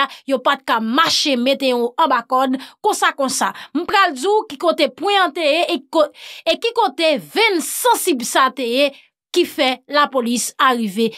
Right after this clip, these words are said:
demanti bile. Rete la, pa deplase, pwiske m pral ba ou tripotay la nan bon ti mamit, rale ti chèz ou, chita konfòtableman. Bonjou, bonswa tout moun, kouman nou ye?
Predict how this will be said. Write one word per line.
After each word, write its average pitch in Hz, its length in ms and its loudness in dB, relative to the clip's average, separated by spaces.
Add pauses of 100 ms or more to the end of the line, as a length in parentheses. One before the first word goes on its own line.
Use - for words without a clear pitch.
demanti 214 600 0
bile. 214 240 0 (280)
Rete 440 360 0
la, 415 160 4
pa 403 140 0
deplase, 359 580 0
pwiske 320 480 0
m 349 180 -4
pral 285 240 0
ba 240 200 0
ou 277 180 0 (220)
tripotay 349 680 0
la 285 140 2
nan 240 160 -4
bon 254 260 0
ti 381 140 -4
mamit, 285 540 0 (220)
rale 311 380 0
ti 294 140 -6
chèz 240 360 0
ou, 240 180 -4
chita 370 600 0 (180)
konfòtableman. 233 880 0 (680)
Bonjou, 392 800 0
bonswa 381 520 0
tout 320 200 -6
moun, 349 380 2
kouman 285 320 2
nou 226 100 -2
ye? 180 220 -8